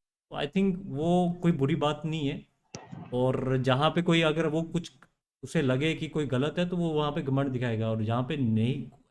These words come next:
घमंडी एक इंसान क्या होता है जो extra घमंड दिखाता है, ईगो दिखाता है,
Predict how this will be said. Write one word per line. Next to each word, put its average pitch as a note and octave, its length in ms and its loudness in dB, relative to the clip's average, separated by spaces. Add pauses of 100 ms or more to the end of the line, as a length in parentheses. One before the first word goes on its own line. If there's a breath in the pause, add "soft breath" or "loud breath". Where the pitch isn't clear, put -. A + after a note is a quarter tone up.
घमंडी B2+ 440 0
एक F#3 160 2
इंसान E3+ 320 2
क्या E3+ 140 0
होता D3+ 260 0
है D#3 60 -4
जो D#3+ 220 -2
extra D3 340 -4
घमंड C#3 280 2
दिखाता A#2 400 -6
है, A#2+ 120 -2
ईगो B2+ 180 -2
दिखाता A#2+ 360 -8
है, A2 140 -8